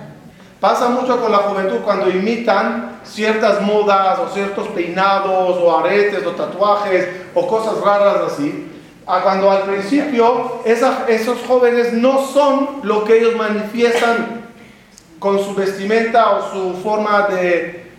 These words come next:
de exhibirse. Y a muchos padres los tranquiliza cuando dicen, "Está bien, nada más se viste o se peina o hizo eso, pero su esencia sigue siendo buena y no está equivocado. En este momento así es."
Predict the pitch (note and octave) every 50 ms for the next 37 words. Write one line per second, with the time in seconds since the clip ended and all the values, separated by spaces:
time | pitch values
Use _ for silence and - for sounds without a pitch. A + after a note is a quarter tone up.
0 | - - - F3 F3+ F3 F3+ - F#3 F#3+ F#3+ B3+ B3 - - B2+ - - - -
1 | - - - - - _ _ - - _ _ _ _ - _ _ - - _ -
2 | _ _ _ _ _ _ - D#3 E3 F3 G3 A#3+ B3+ B3+ B3 - - C#4 C4+ C4+
3 | C#4 C4+ A#3 A3+ A#3 A#3+ A#3 A3+ G3+ G3+ F#3+ - G3+ G3+ G3+ G3+ G3+ G#3+ A3+ B3+
4 | D4 C4 A3+ A#3 G3+ - F#3 F#3 F#3+ F#3 F3+ F3 F3 F#3 F#3 A3 - - A#3 A3
5 | A3 A3 - G#3+ - - - C#4 C4+ D4 - G4 B4+ G#4+ - - - - - -
6 | - - - F#3 G3+ A#3+ C4 C#4 C#4 C#4+ C#4+ C#4 C#4+ D4 C#4+ C#4 C#4 A#3+ A#3 G#3
7 | G#3+ A#3+ C4+ C4+ B3+ - - A#3 A3 A3+ A3 A3 - - G3+ F#3+ F#3+ - B3 C4
8 | C4 B3 A3+ G#3 G3+ G#3 G#3+ G#3 G3+ F#3+ F#3+ G#3+ B3 C#4+ B3 F#3+ - B3+ C4+ D4
9 | D4 - - G#3 - - - - - - - G3 G3 G3 G3+ G3 - A3+ G#3+ A3
10 | - C4+ C#4+ D4+ C#4+ D4 C#4 - C4+ C4+ C4+ C4 C4 B3 B3 B3 A#3+ A#3 A3 A3+
11 | A#3+ A#3+ A#3 A3 F3+ - - - - - - D3+ D#3+ G3 A3+ A#3 A3+ B3 A#3+ A#3
12 | A#3 A#3+ A3 A3 A3 A3 B3+ B3 B3 - - - - - - - - D#3+ D#3 F3
13 | G3 G3 A3 A#3 A3+ A3 A3+ A3+ A3+ A#3 A#3 A#3 A3 G3+ - A3+ A3 A3 G3 -
14 | - -